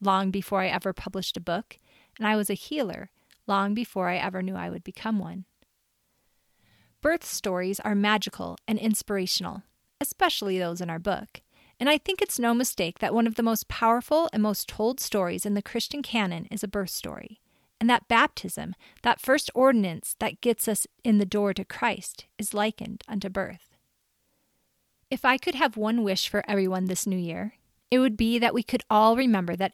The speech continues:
everything is gestating and then birthing. And so whatever your goals, even if you can't tell the birth story of that goal yet, remember that you already are what you are becoming, and that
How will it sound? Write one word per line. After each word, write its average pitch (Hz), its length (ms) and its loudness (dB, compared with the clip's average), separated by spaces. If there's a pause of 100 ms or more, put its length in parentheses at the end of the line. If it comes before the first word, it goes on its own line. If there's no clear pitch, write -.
everything 247 440 2
is 277 160 -2
gestating 180 640 -4 (280)
and 208 220 4
then 190 360 0 (180)
birthing. 180 420 -4 (640)
And 240 140 2
so 262 160 4
whatever 226 420 2
your 311 200 2
goals, 190 500 -2 (380)
even 302 240 2
if - 120 -2
you 339 60 2
can't - 300 -2
tell 254 160 -2
the 220 80 -6
birth 220 220 0
story 175 360 -2
of 180 100 -6
that 185 220 -4
goal 202 200 2
yet, - 360 -10 (420)
remember 240 640 2 (200)
that 220 160 2
you 233 160 0
already 233 540 0
are 190 200 2
what 185 220 -4
you 208 160 -4
are 180 220 -4
becoming, 202 680 -4 (640)
and 233 140 2
that 240 140 4